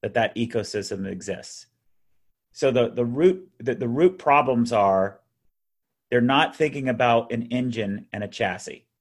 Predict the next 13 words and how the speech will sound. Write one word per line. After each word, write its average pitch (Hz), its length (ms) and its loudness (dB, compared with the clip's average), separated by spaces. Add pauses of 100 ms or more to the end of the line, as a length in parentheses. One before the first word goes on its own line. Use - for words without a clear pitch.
(640)
It's, 110 380 -4 (100)
"Let's 131 240 0
just 143 240 -8
fix 120 200 -4
sales." 123 520 -2 (520)
But 123 260 0
no 127 180 0
one 139 200 0
thinks 135 280 -4
about, 120 380 0
"Well, 117 160 0
what 131 220 0
about, 117 500 0